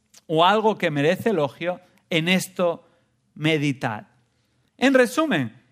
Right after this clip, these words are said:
esta afirmación es una especie de cajón desastre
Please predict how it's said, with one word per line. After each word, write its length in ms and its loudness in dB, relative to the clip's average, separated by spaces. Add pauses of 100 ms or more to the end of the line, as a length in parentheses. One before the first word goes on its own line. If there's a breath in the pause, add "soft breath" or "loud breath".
(320)
esta 240 0
afirmación 640 0
es 120 -2
una 140 0
especie 340 0
de 100 -2
cajón 460 0
desastre 640 0